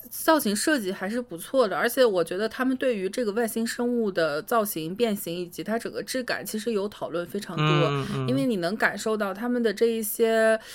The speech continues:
Speaker 1: 呃，创意是有带到这个片子里其他地方的。比方说刚才前面说的，在商店门口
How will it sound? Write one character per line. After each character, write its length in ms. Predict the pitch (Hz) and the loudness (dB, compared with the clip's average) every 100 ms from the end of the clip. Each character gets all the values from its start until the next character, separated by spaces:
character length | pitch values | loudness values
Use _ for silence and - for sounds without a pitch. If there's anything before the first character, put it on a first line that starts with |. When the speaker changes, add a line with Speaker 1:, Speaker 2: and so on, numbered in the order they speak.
| - | -4
Speaker 1:
呃， 240 | - 170 170 | 2 4 4
创 340 | - - 254 | 0 0 2
意 120 | 226 | 2
是 180 | 208 254 | 0 0
有 160 | 220 139 | 0 2
带 240 | 226 226 | 4 4
到 160 | 214 196 | 4 0
这 100 | 214 | -2
个 80 | |
片 240 | 208 220 220 | -4 -2 -4
子 100 | 226 | -2
里 140 | 202 | -4
其 160 | - 170 | -6 -8
他 220 | 196 208 | -4 -4
地 160 | 208 214 | -2 -4
方 180 | 175 - | -6 -10
的。 100 | - | -10
比 100 | 180 | -6
方 220 | 202 226 | -2 -2
说 400 | - 240 233 233 | 2 4 4 2
刚 180 | 233 240 | -2 -4
才 80 | 240 | -4
前 220 | 233 165 | -6 -6
面 140 | 202 | -6
说 180 | 208 214 | -4 -4
的， 140 | 214 | -4
在 200 | 196 214 | -2 -2
商 200 | 202 226 226 | -2 -4 -2
店 160 | 214 | -4
门 140 | 175 196 | -4 -8
口 280 | 196 139 | -6 -6